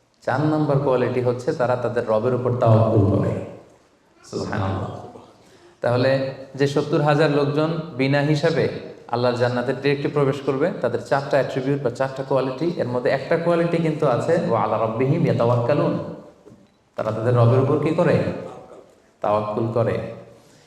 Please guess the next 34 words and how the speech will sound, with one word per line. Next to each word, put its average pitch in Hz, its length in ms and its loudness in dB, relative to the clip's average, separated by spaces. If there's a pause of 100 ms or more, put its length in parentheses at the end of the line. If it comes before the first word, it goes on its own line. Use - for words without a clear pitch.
(500)
তাওয়াক্কুলটা 175 440 4
এত 151 320 2
গুরুত্বপূর্ণ, 156 520 2 (880)
even 170 300 4
কি 175 80 6
আল্লাহ 160 160 4
রাসূল 160 200 0
সাল্লাল্লাহু 156 40 -4
আলাইহি 170 80 2
ওয়াসাল্লাম, 147 360 2
আমরা 131 200 2
যখন 143 180 2
ঘর 143 280 4
থেকে 151 200 2
বেরোবো, 139 800 2
তখন 165 280 2
আল্লাহর 135 240 2
উপর 127 200 -2
তাওয়াক্কুল 123 340 2
করতে 113 200 0
বলেছেন। 95 560 0 (440)
আল্লাহর 101 280 -4
হাবিব 127 440 -2
সাল্লাল্লাহু 120 380 2
আলাইহি 117 120 0
সাল্লাম 120 220 -2
যখন 117 280 -2
ঘর 123 140 0
থেকে 139 240 0
বেরোতেন, 135 480 0
তিনি 135 160 -4
একটা 123 180 -4
দোয়া 117 220 2
পড়তেন। - 320 -6